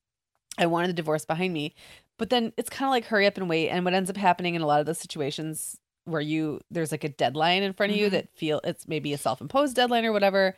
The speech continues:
Speaker 1: After a while, I just didn't care anymore. Like, when it
Speaker 2: Mm-hmm.
Speaker 1: actually went through, it was so anticlimactic.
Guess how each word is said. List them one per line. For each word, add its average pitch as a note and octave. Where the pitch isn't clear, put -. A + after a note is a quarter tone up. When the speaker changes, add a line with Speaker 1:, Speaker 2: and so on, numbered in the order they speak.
Speaker 1:
After G3+
a F3+
while, D#3
I D3+
just D#3
didn't -
care A#2
anymore. A#2+
Like, F#3
when G#3+
it A3+
Speaker 2:
Mm-hmm. F#3+
Speaker 1:
actually A#3
went G3
through, F3
it C3+
was E3
so E3+
anticlimactic. D#3